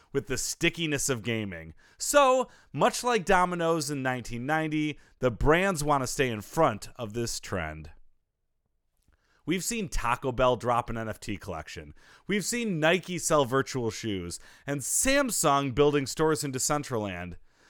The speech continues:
I wanted to figure out how you even start to talk to a brand about this. Is it all about the press? Do they goal against it like digital marketing? And who actually builds this stuff?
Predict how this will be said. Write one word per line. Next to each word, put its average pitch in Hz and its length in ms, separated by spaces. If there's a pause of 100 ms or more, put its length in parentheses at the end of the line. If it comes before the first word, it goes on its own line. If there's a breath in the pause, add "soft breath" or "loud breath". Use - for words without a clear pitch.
(220 soft breath)
I 214 80
wanted 240 300
to 220 60
figure 165 380
out 143 140
how 156 120
you 165 140
even 143 220
start 143 400
to - 80
talk 110 340
to 107 160
a 98 60
brand 120 280
about 85 300
this. 78 380 (720)
Is 156 160
it 165 100
all 147 200
about 151 280
the 151 60
press? 151 600 (280 soft breath)
Do 151 100
they 160 160
goal 135 480
against 147 380
it - 100
like 131 180
digital 127 380
marketing? 156 640 (420)
And 139 140
who 185 160
actually 240 380
builds 147 420
this 110 180
stuff? - 520